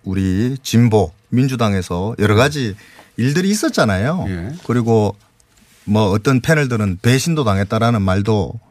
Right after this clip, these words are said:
Speaker 1: 하고 있고요.
Speaker 2: 배신을 당했다고 하는 쪽도 있고 배신을 했다는 쪽도 있고.
Speaker 1: 그러니까 뭐
Speaker 2: 예.
Speaker 1: 어쨌든
Speaker 2: 예.
Speaker 1: 그거는 뭐 우리 시청자들의 판단이고요.
Speaker 2: 예.
Speaker 1: 그런 면에서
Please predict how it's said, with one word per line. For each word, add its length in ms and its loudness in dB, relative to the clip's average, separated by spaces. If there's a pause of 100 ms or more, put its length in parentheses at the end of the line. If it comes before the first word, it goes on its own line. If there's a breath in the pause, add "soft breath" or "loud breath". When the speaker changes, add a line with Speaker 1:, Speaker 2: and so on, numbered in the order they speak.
(460 soft breath)
Speaker 1:
하고 280 -2
있고요. 340 -6 (120)
Speaker 2:
배신을 680 -2
당했다고 480 0
하는 160 -2
쪽도 260 -10
있고 140 -8
배신을 300 -6
했다는 320 -2
쪽도 220 -10
있고. 120 2
Speaker 1:
그러니까 200 0
뭐 100 4
Speaker 2:
예. 40 6
Speaker 1:
어쨌든 420 0 (160)
Speaker 2:
예. 160 -4
Speaker 1:
그거는 260 2
뭐 140 4
우리 300 0 (520 soft breath)
시청자들의 960 -2
판단이고요. 800 -2
Speaker 2:
예. 220 -6
Speaker 1:
그런 220 2
면에서 540 0